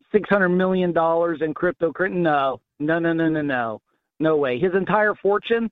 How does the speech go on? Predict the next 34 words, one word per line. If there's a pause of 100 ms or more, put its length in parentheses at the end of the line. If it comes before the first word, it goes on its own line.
I
mean,
that's
what
he's
completely
worth. (840)
There's
no
way. (460)
There's
no
way
that
he
lost
his
entire (100)
fortune (280)
of (100)
twenty
years
in
the
N
F
L, (320)
married
to
Gisele
Bündchen,
well,
now
divorced.